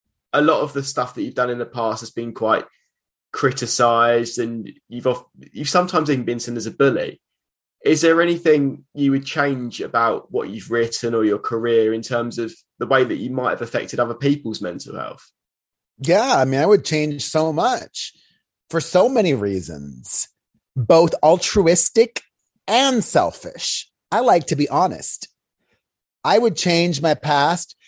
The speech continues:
Speaker 2: because it's the right thing to do, because I would rather not have caused people pain, and also because ultimately it, it didn't just hurt other people, it hurt me too.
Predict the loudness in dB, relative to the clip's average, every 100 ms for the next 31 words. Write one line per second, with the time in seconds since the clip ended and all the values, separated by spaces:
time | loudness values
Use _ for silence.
0 | _ -6 -4 -4 0 2 4 4 4 2
1 | 0 0 0 -4 -4 -2 0 2 -2 -6
2 | _ _ _ _ _ -8 -2 -2 -2 0
3 | 2 4 2 -2 _ _ _ _ _ _
4 | _ _ -16 -16 -10 -4 -2 0 2 2
5 | 2 0 0 -2 -4 -6 -8 -2 2 2
6 | 2 -2 -6 -4 -6 -6 -6 -4 -2 -4
7 | -6 _ _ _ _ -2 0 2 0 -2
8 | 0 2 2 0 0 0 -2 2 2 0
9 | -8 _ _ _ -2 2 0 -2 -6 -6
10 | -6 -6 -4 -6 -8 _ _ -6 0 4
11 | 4 2 -4 -6 -4 -4 -2 -2 0 -2
12 | -6 -6 -4 -6 -6 _ _ _ -6 -4
13 | -2 2 4 4 0 2 2 2 0 0
14 | 0 -2 -8